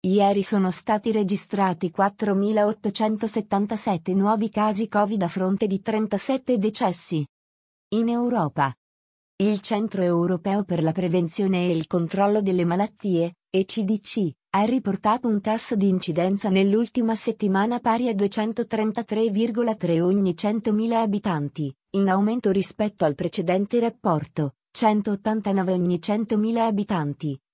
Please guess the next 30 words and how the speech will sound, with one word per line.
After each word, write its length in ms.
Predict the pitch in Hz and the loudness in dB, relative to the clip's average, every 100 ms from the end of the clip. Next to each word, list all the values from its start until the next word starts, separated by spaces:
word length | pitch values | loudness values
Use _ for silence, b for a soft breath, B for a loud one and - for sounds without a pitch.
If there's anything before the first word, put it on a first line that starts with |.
| 214 | 0
un 120 | 214 | 2
indicatore 640 | 233 226 220 190 208 208 185 | 2 0 -2 -2 0 2 2
in 120 | 170 | 0
aumento 420 | 170 180 190 220 | 0 0 0 0
da 140 | 202 | -2
tre 220 | 196 226 240 | -2 -2 -2
settimane. 800 | - 226 - 220 147 127 131 - _ _ _ 214 | -4 -4 -2 0 0 0 -4 -6 _ _ _ -4
Il 180 | 202 | -2
tasso 380 | - 202 - 233 | -2 -4 -2 -2
di 100 | 214 | 0
mortalità 640 | 208 214 208 185 185 208 208 | 0 0 0 -2 0 0 0
per 220 | 226 208 | -2 -2
covid 340 | 208 208 214 | 0 0 0
diciannove 800 | 190 202 220 202 196 190 202 214 | -2 0 2 2 4 2 2 0
è 40 | |
stabile 540 | 247 - 208 196 170 165 | 0 0 0 2 2 0
rispetto 560 | 180 - - 214 - | -2 -4 -4 -4 -4
alla 140 | 233 196 | -4 -2
settimana 560 | - 220 220 208 214 | -4 -4 0 0 0
precedente. 880 | 226 226 - 214 170 135 - 135 123 _ _ _ - | 0 -4 -2 -2 -2 -4 -6 -8 -8 _ _ _ -4
Quello 300 | 208 196 185 | 0 2 2
di 140 | 165 | 0
positività 680 | 196 180 190 190 175 - 214 | 0 0 0 0 -2 0 2
aumenta 460 | 214 226 233 220 | 2 2 0 0
al 100 | 185 | -2
cinque 400 | 175 208 202 185 | -2 -4 -2 -2
virgola 480 | 175 208 226 196 185 | 0 0 0 0 0
sette 440 | 185 233 233 - 220 | 0 -2 -4 -4 -2
per 180 | 226 | -4
cento, 540 | - 190 110 113 123 | -2 -4 -4 -6 -8